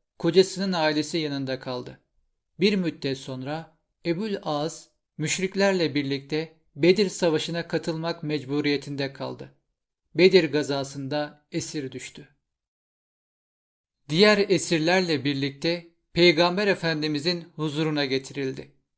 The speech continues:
Mekke halkından herkes kendi esirini kurtarmak için fidye gönderdiler.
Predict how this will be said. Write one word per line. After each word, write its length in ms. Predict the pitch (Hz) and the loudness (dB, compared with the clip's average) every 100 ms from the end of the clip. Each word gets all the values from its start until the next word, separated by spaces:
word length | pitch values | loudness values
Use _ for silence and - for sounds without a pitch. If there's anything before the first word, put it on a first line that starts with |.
| _ _ | _ _
Mekke 360 | 147 175 220 214 | -2 0 0 0
halkından 640 | 165 160 151 160 147 143 | 0 -2 -2 -6 -4 -4
herkes 680 | 135 190 185 - 143 - - _ _ | -4 -4 -2 -2 -4 -6 -14 _ _
kendi 280 | - 190 190 | 0 2 0
esirini 680 | 214 175 - 170 160 151 143 | 0 0 0 -2 -2 -4 -4
kurtarmak 600 | 185 - 175 175 190 185 | -6 -4 -4 -2 -4 -4
için 420 | - 175 180 _ _ | -6 -8 -10 _ _
fidye 380 | - - 175 170 | -6 -2 4 4
gönderdiler. 880 | 147 139 135 131 131 139 135 135 | 4 0 -2 -4 -6 -6 -8 -10